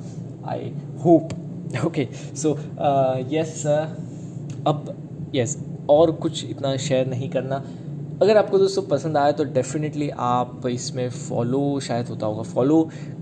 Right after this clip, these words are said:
कर लीजिएगा टॉकिंग सरदार जी इस पॉडकास्ट को, जिससे कि हम रोज़ाना शेयर करेंगे, यस, रोज़ाना ट्राई करेंगे शेयर करने का,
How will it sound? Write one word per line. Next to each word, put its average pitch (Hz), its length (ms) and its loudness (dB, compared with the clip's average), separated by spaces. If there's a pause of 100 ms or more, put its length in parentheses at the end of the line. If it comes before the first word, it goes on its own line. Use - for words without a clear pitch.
(160)
कर 143 180 6
लीजिएगा 127 720 2 (300)
टॉकिंग 127 340 0
सरदार 117 420 -2
जी 123 120 -2
इस - 240 -4 (840)
पॉडकास्ट 110 480 0
को, - 100 -8 (680)
जिससे 127 240 -4
कि 127 120 -2
हम 120 200 -2
रोज़ाना 139 680 2
शेयर 117 380 -2
करेंगे, 120 580 -4 (140)
यस, 123 280 0 (280)
रोज़ाना 131 420 0
ट्राई 123 220 2
करेंगे 120 280 -2
शेयर 110 200 -2
करने 113 280 -4
का, 117 280 -4